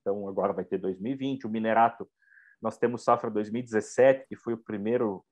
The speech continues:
primeira colheita de um vinhedo novo, então, um cachinho por pé,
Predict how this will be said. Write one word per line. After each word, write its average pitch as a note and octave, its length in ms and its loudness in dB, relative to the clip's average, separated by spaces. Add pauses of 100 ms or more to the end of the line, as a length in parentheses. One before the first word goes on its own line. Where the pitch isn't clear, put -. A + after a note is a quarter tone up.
(140)
primeira A2+ 260 2
colheita A2 400 0
de G2+ 80 -8
um G2+ 120 -8
vinhedo G2 420 -4
novo, G2+ 460 2
então, G#2 360 2 (840)
um C3 100 -4
cachinho C3 360 -2
por A2+ 280 -8
pé, A#2+ 520 8